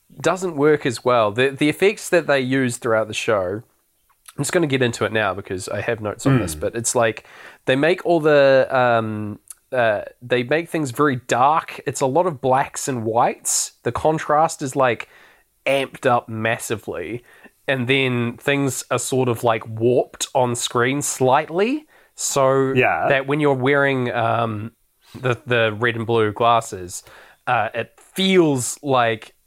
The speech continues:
Speaker 1: the, the lighter things are more in the foreground,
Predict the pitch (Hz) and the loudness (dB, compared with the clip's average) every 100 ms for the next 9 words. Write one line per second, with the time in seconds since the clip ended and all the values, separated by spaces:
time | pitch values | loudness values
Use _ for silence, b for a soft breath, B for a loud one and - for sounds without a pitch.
0 | _ 123 123 120 113 110 113 110 120 123 | _ -2 2 4 4 4 0 -4 -4 0
1 | 113 120 120 123 127 123 139 135 123 123 | 0 -2 -8 0 4 4 2 -2 -4 -2
2 | 117 113 110 117 117 113 104 - 120 113 | -2 -4 0 2 2 0 -6 -2 0 0
3 | 104 92 64 73 | -2 -8 -10 -20